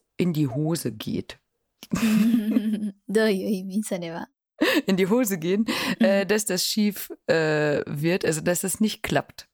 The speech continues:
Speaker 1: quasi.
Speaker 2: うん、なるほど。ズボンの中に行くんだね。
Speaker 1: <laughs> Ja,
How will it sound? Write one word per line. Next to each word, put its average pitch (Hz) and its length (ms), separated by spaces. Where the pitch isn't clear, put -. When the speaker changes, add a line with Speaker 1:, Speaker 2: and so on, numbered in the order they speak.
Speaker 1:
quasi. 240 380
Speaker 2:
う - 20
ん、 220 280
な 202 140
る 190 140
ほ 190 160
ど。 185 320
ズ 190 180
ボ 196 180
ン 185 60
の 185 100
中 175 320
に - 220
行 202 140
く 175 120
ん - 40
だ - 100
ね。 247 220
Speaker 1:
<laughs> 254 1200
Ja, - 140